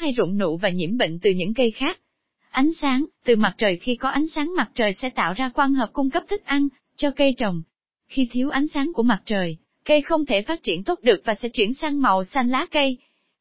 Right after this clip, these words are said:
Vì vậy, cây cần nhận được đủ lượng ánh sáng mặt trời. Bón phân cho cây để cây có thể phát triển thích hợp, cây trồng cần được cung cấp đầy đủ số lượng phân bón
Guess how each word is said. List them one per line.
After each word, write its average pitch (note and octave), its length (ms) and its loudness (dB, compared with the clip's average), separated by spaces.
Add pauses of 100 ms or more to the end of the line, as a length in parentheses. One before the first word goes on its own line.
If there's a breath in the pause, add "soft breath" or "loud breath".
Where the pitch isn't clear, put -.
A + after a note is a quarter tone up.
(140)
Vì G#3+ 180 2
vậy, F#3 320 2 (160)
cây D#4 140 4
cần A3 220 2
nhận F#3+ 260 2
được G#3 160 0
đủ G3 120 4
lượng A3 240 0
ánh G#3+ 260 -2
sáng D#4 240 -2
mặt A#3+ 200 -2
trời. F#3+ 320 -2 (580)
Bón A#3+ 160 4 (120)
phân B3 180 2
cho B3+ 120 -2
cây B3 240 0
để G3 200 2
cây C4 140 0
có D4 140 -2
thể B3+ 160 0
phát D4+ 220 -4
triển F#3+ 220 -2
thích F4 200 -4
hợp, G#3 240 0 (280)
cây D#4 220 6
trồng G#3+ 220 2
cần A3 200 -2
được G3+ 180 2
cung A#3+ 200 0
cấp E4 180 -2
đầy A#3 160 4
đủ G3+ 200 6
số C#4 180 -4
lượng G3+ 260 0
phân B3+ 240 0
bón B3+ 200 4